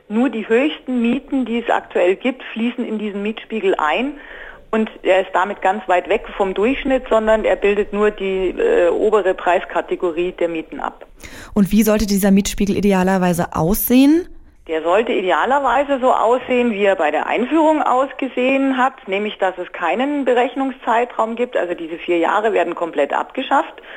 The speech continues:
Speaker 1: und es werden alle Wohnungen in diesen Mietspiegel mit einbezogen, also auch Bestandswohnungen.
Speaker 2: Und was wäre dann die konkrete Folge für Mieter und Mieterinnen?
Speaker 1: Die konkrete Folge wäre, dass die Mieten, also der Mietspiegel, dann wieder deutlich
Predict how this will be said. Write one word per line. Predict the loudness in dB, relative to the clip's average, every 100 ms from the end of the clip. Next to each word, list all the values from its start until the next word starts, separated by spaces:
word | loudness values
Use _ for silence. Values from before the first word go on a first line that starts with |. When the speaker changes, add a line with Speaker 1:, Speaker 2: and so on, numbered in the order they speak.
| -18 -18 -6
Speaker 1:
und | -2 -2
es | 0
werden | 0 0
alle | -2 0 0
Wohnungen | 0 0 2 2 2 0
in | 0 -2 -2
diesen | -2 -2 -2
Mietspiegel | -2 -2 -2 0
mit | 0 -2
einbezogen, | -2 -4 -6 -4 -6 -2
also | -2 0
auch | -2 -4
Bestandswohnungen. | -8 -4 -4 -4 -8 -6 -6 -10 -14 _ -20 -20 -20 -2
Speaker 2:
Und | 0
was | 2 2
wäre | 2
dann | 4 2
die |
konkrete | 2 0 0 -4
Folge | 0 2 2 2
für | 2
Mieter | 2 2 2
und | 2
Mieterinnen? | 0 -2 -4 -2 -2 -4 -10 -20 _ -6
Speaker 1:
Die | -4
konkrete | -2 0 -2 0 2 4 4 0 0
Folge | 0 4 4 4 2
wäre, | 4 4 4 2
dass | 2 0 -4 -14
die | -8 -2
Mieten, | 0 0 0 2 2
also | 2 0 0
der | -2 -4
Mietspiegel, | -2 -4 -4 -2 2 2 2
dann | 0 -2 -8 -12
wieder | -2 0
deutlich | 4 4 2 0